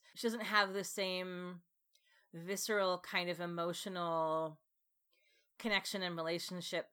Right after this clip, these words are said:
to the Grounders that Clark does from the time that she spent with them. She's kind of like, you know, "You gave me a job and I'm doing it. And that means,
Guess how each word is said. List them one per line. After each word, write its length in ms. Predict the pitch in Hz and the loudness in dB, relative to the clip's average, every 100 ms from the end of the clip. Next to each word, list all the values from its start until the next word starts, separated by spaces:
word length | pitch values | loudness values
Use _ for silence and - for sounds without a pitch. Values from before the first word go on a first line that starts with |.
| - - | -10 -4
to 220 | 175 165 | -2 -2
the 80 | 165 | -2
Grounders 840 | 165 160 165 165 160 156 156 - 170 | 2 2 2 0 0 0 -2 -4 -4
that 160 | - | -6
Clark 260 | - 277 370 - | 0 2 2 0
does 280 | 165 160 - | 0 0 -2
from 260 | 185 170 | -6 -6
the 80 | 156 | -8
time 280 | - 175 175 | -2 0 0
that 140 | 160 | -6
she 100 | - | -10
spent 260 | 165 220 220 | -6 -4 -4
with 140 | 226 - | -6 -6
them. 300 | 147 147 147 - - - | -6 -6 -10 -16 -18 -6
She's 280 | - 233 | -2 -2
kind 300 | - 214 185 | 2 4 4
of 140 | 185 175 | 2 2
like, 320 | 170 165 - | 2 2 0
you 100 | 185 | -4
know, 100 | 185 | -2
"You 180 | 170 185 | -2 -2
gave 220 | 185 208 | 4 4
me 160 | 208 190 | 4 -2
a 40 | |
job 280 | 180 190 185 | 2 4 4
and 60 | 165 | 2
I'm 100 | 156 | -6
doing 420 | 185 226 220 156 | -4 0 0 -2
it. 360 | 143 147 151 - - - _ - | -4 -4 -6 -8 -18 -20 _ 0
And 500 | 180 175 170 175 170 | 4 4 4 0 2
that 220 | 180 180 | 4 4
means, 720 | 180 175 170 170 - - - | 2 -2 -2 -6 -8 -8 -10